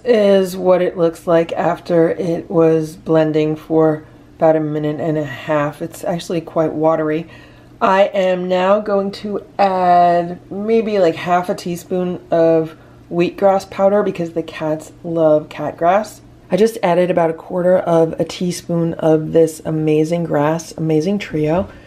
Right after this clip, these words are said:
This is barley grass, wheatgrass, and alfalfa. It's basically just, like, dried cat grass, and the cats love cat grass.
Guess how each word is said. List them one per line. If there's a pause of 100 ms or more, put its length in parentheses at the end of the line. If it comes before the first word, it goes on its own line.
(180)
This
is
barley
grass,
wheatgrass,
and
alfalfa.
It's
basically (240)
just,
like,
dried
cat
grass,
and
the
cats
love
cat
grass.